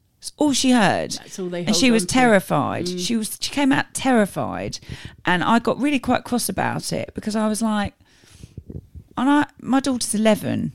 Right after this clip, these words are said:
Speaker 1: you know, and, and I was like, she shouldn't have been told that. That was kind of almost like a manipulation of,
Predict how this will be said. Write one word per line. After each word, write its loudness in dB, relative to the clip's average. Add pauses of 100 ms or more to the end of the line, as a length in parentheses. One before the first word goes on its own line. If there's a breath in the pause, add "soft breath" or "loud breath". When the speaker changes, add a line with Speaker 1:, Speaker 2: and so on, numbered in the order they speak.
(100)
Speaker 1:
you 0
know, 0
and, 0
and -2
I 2
was -2
like, 0 (760 soft breath)
she -2
shouldn't 6
have -4
been 6
told 2
that. 2
That -2
was -6
kind 0
of -2
almost 0
like -2
a 2
manipulation -2
of, -6